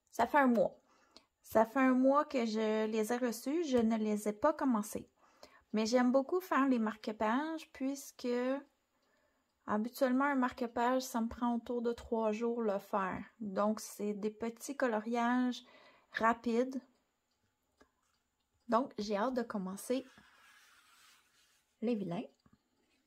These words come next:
Ensuite, j'ai le mini portrait. C'est le premier ensemble de marque-pages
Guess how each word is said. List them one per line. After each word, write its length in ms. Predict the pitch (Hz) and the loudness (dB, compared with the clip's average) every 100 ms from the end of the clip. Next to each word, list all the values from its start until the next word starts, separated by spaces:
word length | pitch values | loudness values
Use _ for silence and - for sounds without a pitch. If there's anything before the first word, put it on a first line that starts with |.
| _ _ _ _ _ - | _ _ _ _ _ -12
Ensuite, 720 | 381 - - 247 175 - - _ _ _ _ _ _ - _ _ _ | -10 -10 -6 -4 -4 -10 -20 _ _ _ _ _ _ -20 _ _ _
j'ai 240 | - 240 277 - _ _ _ _ _ _ _ - | -2 0 0 -4 _ _ _ _ _ _ _ -4
le 200 | 226 240 | -2 0
mini 380 | 254 294 302 311 | 0 0 -4 -4
portrait. 720 | - 247 - - - 208 - _ _ _ _ _ _ _ - | -2 -4 -4 -14 -10 -10 -12 _ _ _ _ _ _ _ -14
C'est 200 | - 240 | -4 0
le 160 | 247 | 0
premier 520 | 254 - 294 302 320 330 | -2 -2 0 0 -2 -4
ensemble 920 | 311 294 - - 269 277 294 302 285 | -6 -8 -8 -4 -2 0 -4 -6 -2
de 120 | 247 | 0
marque-pages 1300 | 226 233 - - 233 - 226 240 254 254 262 247 - | 0 -2 -4 -6 -6 -2 -2 0 0 -2 -4 -6 -12